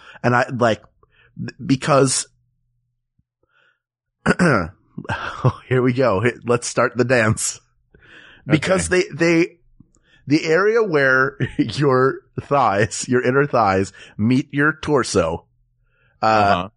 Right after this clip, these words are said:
Speaker 1: is, is an area that can, that can chafe very easily. And it's very easy during the course of a day for a pair of underwear to move around. And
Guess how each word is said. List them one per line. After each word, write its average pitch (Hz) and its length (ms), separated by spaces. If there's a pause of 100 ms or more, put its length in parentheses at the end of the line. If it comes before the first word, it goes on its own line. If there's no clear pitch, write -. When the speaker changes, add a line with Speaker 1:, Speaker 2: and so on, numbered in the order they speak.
Speaker 1:
is, 139 300
is 156 200
an 156 160
area 143 420
that 131 200
can, 123 320
that 120 200
can 113 160
chafe 113 320
very 104 260
easily. 85 480 (460)
And 117 640 (120)
it's - 160
very 147 280
easy 151 340
during 131 280
the 113 60
course - 420
of 135 80
a 151 60
day 87 360 (180)
for 113 140
a 104 60
pair 113 220
of 107 80
underwear 101 520
to - 200
move 110 360
around. 101 520 (400)
And 110 580